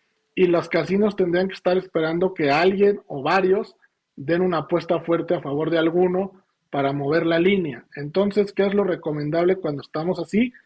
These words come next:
Que tomen al equipo que quieran, pero en money line. Hoy Kansas en money line está en más ciento diez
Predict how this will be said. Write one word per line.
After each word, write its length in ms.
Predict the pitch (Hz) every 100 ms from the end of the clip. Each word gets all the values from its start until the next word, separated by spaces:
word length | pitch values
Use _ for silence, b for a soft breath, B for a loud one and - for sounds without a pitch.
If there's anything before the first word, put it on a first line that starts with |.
| b b b -
Que 120 | 156
tomen 540 | - 202 208 214 226 -
al 180 | 151
equipo 640 | 151 - 196 - 190 190 -
que 140 | 147
quieran, 500 | - 185 185 196 226 - _ -
pero 200 | 139 139
en 100 | 147
money 300 | 170 175 170
line. 400 | 175 170 131 - _ _ _ _
Hoy 260 | 165 202 196
Kansas 540 | 196 220 202 254 -
en 120 | 170 170
money 260 | 190 190
line 280 | 180 190 190
está 180 | - 180
en 80 | 180
más 180 | 165
ciento 360 | - 180 185 175
diez 440 | 160 202 - -